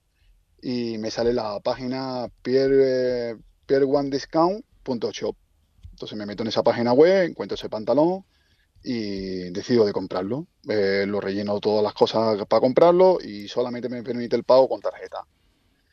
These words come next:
Meto lo, todos los datos de tarjeta y le doy a aceptar. Entonces me salta un mensaje diciéndome que como la doble verificación, que voy a ser redirigido a mi banco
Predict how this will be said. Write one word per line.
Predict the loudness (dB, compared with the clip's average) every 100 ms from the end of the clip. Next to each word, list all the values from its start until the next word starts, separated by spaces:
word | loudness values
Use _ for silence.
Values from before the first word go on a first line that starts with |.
| _ _
Meto | 0 2 4 4
lo, | 2
todos | 2 0 2
los | 2
datos | 0 0
de | 0
tarjeta | -2 2 4 4 2 -4 _ -20 -18
y | -16 -12
le | -10
doy | -8 -8
a | -8
aceptar. | -10 -12 -14 -14
Entonces | -12 -8 -6
me | -2
salta | 0 2
un | 2 2
mensaje | 2 4 6 4
diciéndome | 2 -4 -2 0 2 2 2 -2
que | -4 -2 -2
como | -4 -4
la | -2
doble | 0 0 -2
verificación, | -6 -8 -8 -8 -6 -8 -8
que | -8 -6 -2
voy | 2
a | 2
ser | 4 4
redirigido | 6 4 4 4 6
a |
mi | 6
banco | 6 4 2 2 2